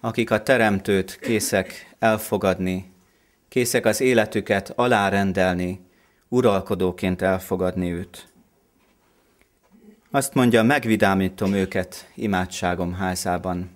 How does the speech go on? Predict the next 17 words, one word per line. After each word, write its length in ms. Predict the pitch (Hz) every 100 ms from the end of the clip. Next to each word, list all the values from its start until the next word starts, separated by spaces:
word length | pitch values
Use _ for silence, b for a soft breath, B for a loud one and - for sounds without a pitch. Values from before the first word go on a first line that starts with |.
| _ _ b b b b b b b _
Elfogadom 680 | - 135 139 - 135 123 131
az 180 | 113 110
ő 120 | 107
áldozatukat. 1040 | 107 117 117 98 98 107 95 95 - - -
Az 120 | - 127
Ószövetségben 800 | 131 - 120 113 - 113 110
az 160 | 104 -
áldozat 720 | 120 117 107 110 101 - - _ b b b b b _
két 220 | 135 120
dolgot 400 | 120 113 107 -
fejezett 520 | - 110 101 101 98
ki, 300 | - 98 101
az 160 | - 113
Isten 320 | 127 - 110
emberért 580 | 104 131 127 117 101 95
hozott 380 | - 110 101 -
áldozatát, 840 | 98 95 92 92 85 90 85 -